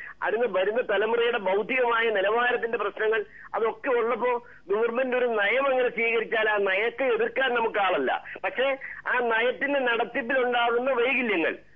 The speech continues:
അതുമൂലം ഉയർന്നു വരുന്നതായിട്ടുള്ള പ്രശ്നങ്ങൾ, അതൊക്കെ കുറെ കൂടി, കുറെ കൂടി ആലോചനയോടുകൂടി, കുറെ കൂടി സാവധാനത്തിൽ പരിഹരിക്കപ്പെടേണ്ടതായിരുന്നു. അതും കൂടിയൊക്കെ പരിഹരിച്ചുകൊണ്ട് വാസ്തവത്തിൽ ഈ പ്രശ്നത്തിൽ ഗവൺമെന്റ് മുന്നോട്ട് പോയിരുന്നെങ്കിൽ കുറെ കൂടി മെച്ചമായിരുന്നു എന്നെനിക്ക് അഭിപ്രായമുണ്ട്. പക്ഷേ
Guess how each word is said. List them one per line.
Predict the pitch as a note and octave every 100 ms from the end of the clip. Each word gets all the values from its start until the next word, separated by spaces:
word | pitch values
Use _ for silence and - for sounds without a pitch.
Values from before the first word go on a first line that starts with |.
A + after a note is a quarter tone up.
| -
അതുമൂലം | G#3+ B3+ B3+ B3+ C4+ B3
ഉയർന്നു | B3 C4+ C#4
വരുന്നതായിട്ടുള്ള | C4 B3+ B3+ A#3+ - C4
പ്രശ്നങ്ങൾ, | - - - B3 F#3 A2+ - - - -
അതൊക്കെ | A3 D#4 D4+
കുറെ | C4 B3+
കൂടി, | G#3+ B3 C4 C#4
കുറെ | A3 A3 A#3+ B3+
കൂടി | G3 B3 C4
ആലോചനയോടുകൂടി, | A#3+ A3+ A#3+ B3 B3 B3+ B3 A#3 A#3 A#3 B3
കുറെ | A3 A#3
കൂടി | A#3 B3 B3
സാവധാനത്തിൽ | A3+ A3 A#3+ A#3+ A#3 A#3 A#3+ C4 - - - -
പരിഹരിക്കപ്പെടേണ്ടതായിരുന്നു. | G#3+ A3 A#3+ B3+ C4+ - B3 A#3 B3 A#3+ A3+ A3+ A#3+ B3+ B3+
അതും | G#3+ A3+ A3+
കൂടിയൊക്കെ | C4 C4 A#3+
പരിഹരിച്ചുകൊണ്ട് | B3+ A3+ A#3 B3+ A3 B3 B3+ C4+
വാസ്തവത്തിൽ | C4+ A#3+ B3 B3+ C4+ C4+ - - -
ഈ | C4+
പ്രശ്നത്തിൽ | - A#3+ - B3 C#4 B3
ഗവൺമെന്റ് | A#3+ B3 B3+ B3 B3+
മുന്നോട്ട് | A#3+ B3+ C4+ B3
പോയിരുന്നെങ്കിൽ | B3 C4 B3 B3 C#4 C#4 - - A3
കുറെ | A#3+
കൂടി | B3 C#4+ C4+
മെച്ചമായിരുന്നു | B3 A#3 D4+ D4 C#4+ C#4+ C#4+
എന്നെനിക്ക് | C4 C4 B3
അഭിപ്രായമുണ്ട്. | A#3 A#3 A#3 A3 G#3+
പക്ഷേ | G3+ G#3 A#3